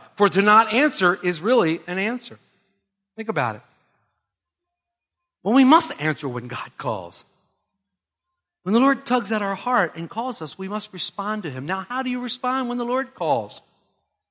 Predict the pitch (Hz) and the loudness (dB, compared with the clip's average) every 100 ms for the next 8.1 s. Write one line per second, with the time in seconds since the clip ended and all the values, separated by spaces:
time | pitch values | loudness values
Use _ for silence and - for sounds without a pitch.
0 | _ _ _ _ _ _ _ - 370 - | _ _ _ _ _ _ _ 2 4 4
1 | 226 240 233 - 233 285 240 180 196 320 | 6 8 6 4 6 8 8 6 6 6
2 | 277 208 196 190 208 202 247 254 214 220 | 6 2 2 4 4 4 2 2 4 2
3 | 214 190 262 254 170 151 170 190 120 135 | 2 2 4 4 0 -2 -2 -4 -8 -10
4 | - 226 302 330 180 107 - _ _ _ | -8 -4 2 4 4 0 -14 _ _ _
5 | _ _ _ _ _ 226 254 269 - 262 | _ _ _ _ _ 2 2 2 4 6
6 | 254 254 269 262 196 359 285 160 208 320 | 8 6 6 4 8 8 8 6 6 8
7 | 240 220 254 - 359 339 220 123 92 - | 8 6 4 4 4 6 6 4 0 -8